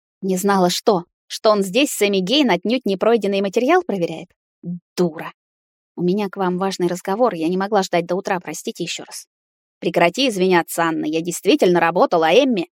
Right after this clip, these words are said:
Я просила ее уйти, но она непробиваема. И тут ты. Мужчина сжал пальцами мое запястье, на котором был надет браслет, повертел его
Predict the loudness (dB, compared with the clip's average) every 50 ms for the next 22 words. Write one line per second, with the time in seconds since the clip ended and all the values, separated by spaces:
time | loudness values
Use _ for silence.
0 | _ _ _ _ _ _ 0 0 2 4 2 0 2 2 2 4 6 6 6 6
1 | 6 4 2 2 0 2 2 2 2 2 2 0 0 0 0 0 -2 -2 0 0
2 | 0 0 -2 -4 -6 -8 -12 -14 _ _ _ _ -8 -6 -2 -2 -2 -2 _ _
3 | -14 -14 -14 -14 _ _ _ _ _ _ _ _ _ _ -6 -4 -2 0 4 4
4 | 4 4 4 2 2 2 2 2 4 2 2 2 0 0 0 0 2 2 0 0
5 | -2 -2 0 0 0 0 0 -2 -2 -2 -2 -2 -2 -2 -2 0 -2 -2 -2 -4
6 | -4 -2 -2 -2 -2 -4 -4 -4 -6 -8 -8 -8 -10 -10 -12 _ _ _ _ _
7 | -6 -4 -2 -2 -2 -2 -2 -2 0 0 0 -2 -2 -4